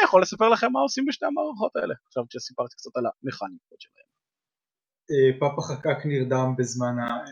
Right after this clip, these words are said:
Speaker 2: לא, סתם. אה, כן, האגרוף הרודן ב-Tyrant's Grasp, אה, מאוד מאוד נהנה בינתיים, אה, למרות שאנחנו ממש ממש בהתחלה. אה,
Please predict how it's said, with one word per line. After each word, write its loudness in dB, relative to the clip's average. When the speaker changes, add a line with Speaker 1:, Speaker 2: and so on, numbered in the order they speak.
Speaker 2:
לא, -2
סתם. -2
אה, 6
כן, 6
האגרוף 2
הרודן 0
ב-Tyrant's -6
Grasp, -8
אה, -8
מאוד 6
מאוד 4
נהנה 2
בינתיים, -2
אה, 2
למרות 6
שאנחנו 0
ממש -10
ממש -8
בהתחלה. -6
אה, -8